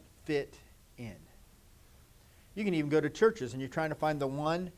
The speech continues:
that you fit into, because no one seems to understand you and your situation. But God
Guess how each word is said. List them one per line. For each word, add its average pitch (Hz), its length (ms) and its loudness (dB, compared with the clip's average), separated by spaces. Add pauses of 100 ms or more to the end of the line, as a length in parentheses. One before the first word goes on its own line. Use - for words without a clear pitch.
(360)
that 156 220 0
you 156 100 -4
fit 165 280 0
into, 160 340 -4
because 175 380 -2
no 262 220 8
one 262 280 4
seems 262 500 0
to 196 300 2 (320)
understand 190 840 2 (720)
you 127 380 -4 (400)
and 120 100 -10
your 123 120 -8
situation. 110 600 -14 (4000)
But 127 120 -12
God 175 320 0